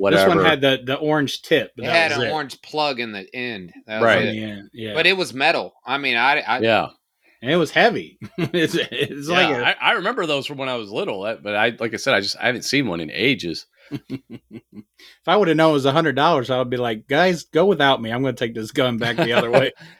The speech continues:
Speaker 2: Yeah, I mean, obvi-, I'm guessing those were older ones, you know, like, maybe originals or something, and they had, like, dates on
Speaker 3: No,
Speaker 2: them or
Speaker 3: because he
Speaker 2: something,
Speaker 3: had a
Speaker 2: but
Speaker 3: fresh pack of the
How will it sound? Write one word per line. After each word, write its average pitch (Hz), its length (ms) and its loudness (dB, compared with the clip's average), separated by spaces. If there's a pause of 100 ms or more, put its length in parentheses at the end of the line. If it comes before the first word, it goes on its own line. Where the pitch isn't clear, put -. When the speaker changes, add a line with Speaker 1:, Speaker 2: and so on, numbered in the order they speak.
(100)
Speaker 2:
Yeah, 160 320 2
I 165 60 0
mean, 170 140 -2
obvi-, 202 280 4
I'm 180 140 0
guessing 220 300 2
those 165 200 2
were 139 140 -2
older 180 320 2
ones, 180 420 -2
you 170 120 -2
know, 160 420 0
like, 113 160 0
maybe 113 260 0
originals 117 600 4
or 107 80 0
something, 107 420 0
and 95 120 0
they 90 80 4
had, 90 160 0
like, 80 180 -2
dates 95 320 0
on 87 80 2
Speaker 3:
No, 196 140 4
Speaker 2:
them - 80 -2
or - 20 -4
Speaker 3:
because 170 300 -2
he 175 80 0
Speaker 2:
something, 185 120 0
Speaker 3:
had 185 120 4
a 175 40 0
Speaker 2:
but 170 120 2
Speaker 3:
fresh 196 320 -2
pack 190 340 -2
of 175 120 -6
the 165 280 -2